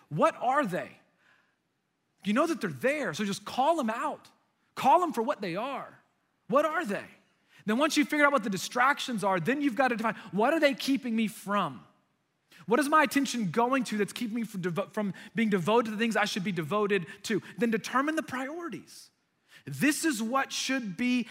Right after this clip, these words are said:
happening with my time and with my attention day in and day out. And then as we begin to get that right, 'cause for some of us, we're not even aware that we're distracted.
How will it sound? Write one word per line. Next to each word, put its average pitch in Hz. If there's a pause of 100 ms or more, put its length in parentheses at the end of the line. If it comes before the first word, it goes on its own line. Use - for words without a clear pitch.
happening 226
with 233
my 226
time 233
and 220
with 202
my 214
attention 214
day 220
in 214
and 190
day 202
out. 185
And 185
then 269
as 220
we 262
begin 247
to 220
get 233
that 185 (160)
right, 269 (440)
'cause 208
for 190
some 311
of 269
us, 180
we're 285
not 254
even 170
aware 165
that 165
we're 151
distracted. 185